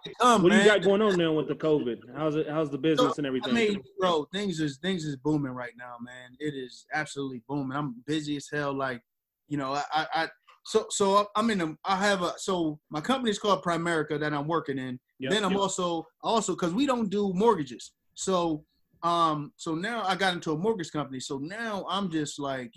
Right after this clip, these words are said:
Speaker 1: I'm doing loans. I'm, I got my, my, my, my business blowing. I mean, it's just crazy. So I gotta keep up with my, my agents that I got working with me. And now I got my, my mortgage thing booming, bro. I'm, I, I just thank God, man. I,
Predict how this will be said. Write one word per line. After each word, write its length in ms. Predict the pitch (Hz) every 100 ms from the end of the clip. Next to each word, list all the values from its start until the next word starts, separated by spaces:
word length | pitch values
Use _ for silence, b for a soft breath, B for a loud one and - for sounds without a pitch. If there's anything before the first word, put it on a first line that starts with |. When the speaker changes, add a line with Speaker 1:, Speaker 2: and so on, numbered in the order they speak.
| - _ _ _ _ _
Speaker 1:
I'm 220 | 165 190 180
doing 240 | 160 131
loans. 600 | 147 208 208 208 208 190 170
I'm, 200 | 170 165
I 80 | 165
got 280 | 175 156 147
my, 240 | 143 135 131
my, 240 | 131 131 123
my, 240 | 131 127 123
my 220 | 165 202
business 400 | 170 196 196 175
blowing. 520 | 160 202 208 208 202 - _ _ _
I 60 | 160
mean, 260 | 165 165 165
it's 160 | 175
just 240 | 165 143 -
crazy. 320 | 202 190 151
So 160 | 156
I 60 | 175
gotta 200 | 196 160
keep 260 | 156 185 175
up 140 | 160
with 120 | 139
my, 220 | 160 208 156
my 200 | 165 202 165
agents 300 | 170 160 151
that 140 | 156
I 80 | 170
got 180 | 165 151
working 260 | 165 151
with 120 | 139
me. 340 | 180 208 190 180 b b
And 100 | 135
now 220 | 160 202
I 120 | 180 180
got 260 | 175 156
my, 240 | 156 147 139
my 160 | 143
mortgage 400 | 131 180 208 196 -
thing 280 | 196 190 170
booming, 500 | 151 208 208 202 190 156
bro. 200 | 143 139
I'm, 200 | 165 151 _ _ _ _ 160
I, 120 | 160 180
I 60 |
just 160 | 185 156
thank 220 | 156 135
God, 320 | 147 160 147
man. 220 | 139 143
I, 100 | 151